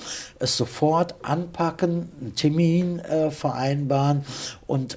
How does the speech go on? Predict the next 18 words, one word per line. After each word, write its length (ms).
äh, 120
nicht 920
so 400
viele 540
Videos 420
schauen. 400
Auch 160
das 280
ist 180
ja, 80
da 140
sind 260
ja 140
mittlerweile 580
Pseudo-Experten, 1400
äh, 500
ehemalige 360
Versicherungsverkäufer, 1040